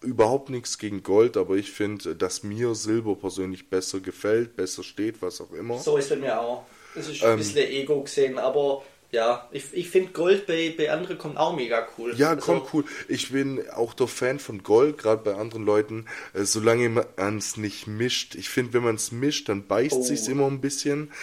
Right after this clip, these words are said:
Speaker 1: Also weißt du, wenn du jetzt an einer Hand einen goldenen und einen silbernen Ring anhast, das ist nicht
Speaker 2: Ich glaub,
Speaker 1: ganz
Speaker 2: das hab
Speaker 1: so
Speaker 2: ich nie
Speaker 1: nice.
Speaker 2: gesehen. Ich glaub, echt,
Speaker 1: Doch,
Speaker 2: das hab ich nie gesehen.
Speaker 1: wenn du, wenn du mal drauf achtest, siehst du es öfter.
Speaker 2: Echt? Okay.
Speaker 1: Ja, ja.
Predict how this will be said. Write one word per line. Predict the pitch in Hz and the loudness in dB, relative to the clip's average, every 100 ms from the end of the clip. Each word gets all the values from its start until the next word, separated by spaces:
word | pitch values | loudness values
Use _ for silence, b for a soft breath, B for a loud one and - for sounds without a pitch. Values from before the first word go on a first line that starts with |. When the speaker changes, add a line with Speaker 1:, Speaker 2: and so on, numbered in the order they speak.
| B B | B B
Speaker 1:
Also | 104 101 | -4 2
weißt | 113 113 - | 4 4 4
du, | 110 104 B - | 2 0 B -4
wenn | 110 | 4
du | 110 | 4
jetzt | 104 | 6
an | 92 | 2
einer | - 113 117 107 | 2 2 2 -2
Hand | 113 - | -4 0
einen | 107 110 | 2 2
goldenen | 101 104 117 120 104 | 6 8 8 4 -2
und | 98 | -2
einen | 95 101 | -2 -2
silbernen | 98 117 117 104 95 - _ - 98 101 95 | 0 -2 0 -2 -4 -8 _ -10 -2 -2 0
Ring | 95 101 | -2 -2
anhast, | - 95 98 104 - | -6 -6 -6 -8 -6
das | 101 - - - B B B B B | -6 -4 -6 -8 B B B B B
ist | 139 131 - | 0 2 2
nicht | 139 135 147 160 - - | 0 0 0 0 -4 -6
Speaker 2:
Ich | - | 0
glaub, | 120 | 0
Speaker 1:
ganz | |
Speaker 2:
das | 123 123 | 2 0
hab | 117 | 0
Speaker 1:
so | |
Speaker 2:
ich | |
nie | 110 101 113 | -2 -2 -4
Speaker 1:
nice. | |
Speaker 2:
gesehen. | 123 - 151 143 - B B | -4 2 2 2 -8 B B
Ich | |
glaub, | - 117 | -10 2
echt, | 120 123 | 4 4
Speaker 1:
Doch, | |
Speaker 2:
das | 135 | 0
hab | 139 | -8
ich | 139 | -10
nie | 135 | -8
gesehen. | - 139 | -6 0
Speaker 1:
wenn | 131 | 4
du, | 123 101 | 2 2
wenn | 120 | 0
du | 110 | 2
mal | 104 98 | 2 2
drauf | 101 104 | 2 0
achtest, | 117 135 - 107 - - | -2 -2 0 -2 -2 -8
siehst | 104 101 | -8 -6
du | |
es | 92 | -2
öfter. | 98 107 - 98 113 - B B B - | 0 0 0 0 0 -6 B B B -6
Speaker 2:
Echt? | 143 - - | -6 -6 -12
Okay. | - 131 95 | -4 2 4
Speaker 1:
Ja, | 92 | 6
ja. | 95 98 | 6 4